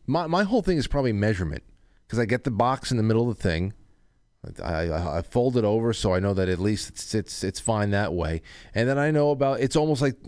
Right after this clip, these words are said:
folding the tops in like you're making a paper airplane. So a flap comes down, you can get a piece of tape in there. And the other one flap comes up, get a piece of tape in there. My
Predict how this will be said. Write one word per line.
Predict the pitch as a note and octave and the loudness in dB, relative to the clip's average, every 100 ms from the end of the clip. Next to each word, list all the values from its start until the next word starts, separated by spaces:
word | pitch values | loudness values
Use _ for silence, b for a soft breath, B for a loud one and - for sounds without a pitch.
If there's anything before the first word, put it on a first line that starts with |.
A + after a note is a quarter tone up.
| A#2 | -4
folding | - C#3 C#3 C#3 | 0 2 2 0
the | |
tops | A#2+ B2+ B2 B2 - | 0 0 0 0 0
in | B2+ | 2
like | B2 - | 0 0
you're | A#2 | 0
making | A2+ A2+ | 0 0
a | B2 | 0
paper | B2+ A#2+ A#2 | 0 2 0
airplane. | A2 G#2+ - G#2 F#2+ G#2 B B | 2 0 0 0 0 -2 B B
So | - B2+ | -2 0
a | G#2 | 0
flap | - A2+ G#2+ - | 0 0 0 0
comes | A#2+ G#2 | -2 0
down, | G2+ F#2 G#2+ | 0 0 0
you | G2+ | 0
can | A#2+ | 0
get | G#2+ G2 | 0 0
a | |
piece | A2 G2 | -2 -4
of | G#2+ | 0
tape | F3+ - | 0 0
in | G2 | -4
there. | C2 G1+ - - _ _ _ _ _ _ B B B B B | -6 -12 -18 -20 _ _ _ _ _ _ B B B B B
And | G#2+ | -2
the | G#2+ | 0
other | A#2 | 0
one | A#2 B2 | 0 -2
flap | - B2 A#2 | -2 -2 -2
comes | B2+ G#2+ | -4 0
up, | A#2 G#2+ | -2 0
get | A#2 | 0
a | A2 | 0
piece | B2+ A2+ | 0 0
of | A#2+ | 0
tape | F3 E3 | 0 0
in | F#2+ | -2
there. | D#2+ B1 b b b b b _ _ _ _ _ _ _ _ _ _ _ - - | -4 -6 b b b b b _ _ _ _ _ _ _ _ _ _ _ -20 -20
My | A2 A#2 C#3+ C#3 F3+ | -12 -2 0 2 2